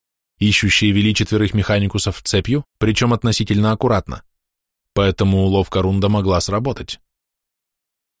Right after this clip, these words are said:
Двигались мы минут десять. Я постоянно оглядывался, ожидая погони, но вратари, видимо, оказались слишком ошеломлены короткой битвой.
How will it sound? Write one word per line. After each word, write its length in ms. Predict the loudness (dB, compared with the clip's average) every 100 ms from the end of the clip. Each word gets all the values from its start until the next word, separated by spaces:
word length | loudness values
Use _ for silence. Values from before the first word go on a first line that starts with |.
| -2
Двигались 520 | 2 4 4 4 4
мы 100 | 4
минут 300 | 4 2 2
десять. 420 | 0 0 -4 -10 -8
Я 120 | -2 0
постоянно 500 | 0 2 2 2 2
оглядывался, 540 | 2 2 4 2 2
ожидая 300 | 2 4 2
погони, 400 | 2 2 2 0 -6 _
но 100 | 0
вратари, 320 | 2 2 2
видимо, 300 | 2 2 0
оказались 420 | 2 2 2 2 0
слишком 380 | 0 0 0
ошеломлены 500 | 0 2 2 2 2
короткой 400 | 2 0 0 -2
битвой. 400 | -2 -2 -4 -8